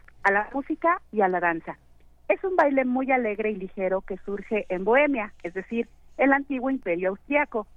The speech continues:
por ahí en la década de los treintas del siglo diecinueve. Un poco más tarde llega a México y lo adoptamos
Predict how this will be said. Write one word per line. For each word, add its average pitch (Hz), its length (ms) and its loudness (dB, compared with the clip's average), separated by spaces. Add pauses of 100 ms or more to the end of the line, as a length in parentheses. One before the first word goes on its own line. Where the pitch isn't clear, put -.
(280)
por 302 140 4
ahí 339 340 0
en 311 160 2
la 240 140 -2
década 233 400 -2
de 190 80 -4
los 165 160 -10
treintas 247 440 0
del 180 140 -4
siglo 190 220 -6
diecinueve. 160 560 -6 (300)
Un 330 60 -4
poco 339 160 4
más 277 200 6
tarde 240 320 2
llega 202 240 0
a - 20 0
México 240 600 -2 (440)
y 269 120 2
lo 269 120 6
adoptamos 294 560 2